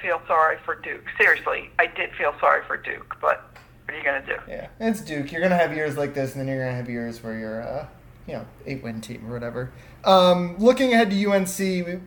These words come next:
Speaker 2: uh, we touched on it at the top. Um, yesterday, Al Blades, uh, who did not play on Saturday against Duke for, you know, he was just on that long unavailability report.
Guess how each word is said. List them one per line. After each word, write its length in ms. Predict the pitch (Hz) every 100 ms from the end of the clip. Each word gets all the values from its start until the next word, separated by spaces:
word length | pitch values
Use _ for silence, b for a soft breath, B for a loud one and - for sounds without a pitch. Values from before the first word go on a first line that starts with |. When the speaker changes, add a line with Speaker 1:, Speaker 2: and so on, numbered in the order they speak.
| -
Speaker 2:
uh, 220 | 190 220
we 100 | 202
touched 340 | 196 214 196 -
on 160 | 185
it 220 | 180 175 -
at 180 | 170 -
the 80 | 147
top. 680 | - 175 156 143 - B B B B
Um, 380 | - 151 147 151
yesterday, 800 | 170 180 180 180 165 156 156 147
Al 240 | 170 165 147
Blades, 800 | 151 156 156 156 147 - - -
uh, 320 | 170 139 135 135
who 240 | 165 151
did 240 | 147 170 160
not 400 | 175 185 - -
play 600 | 185 160 151 151 143 - - -
on 140 | 147
Saturday 540 | 131 151 139 131 131 127
against 300 | 127 117 -
Duke 240 | 131 123
for, 300 | - 131 123
you 80 | 123
know, 100 | 117
he 120 | 113 127
was 100 | 123
just 220 | 156 170
on 100 | 165
that 160 | 175
long 240 | 180 175 185
unavailability 680 | 190 175 170 170 170 165 160
report. 440 | 160 170 160 160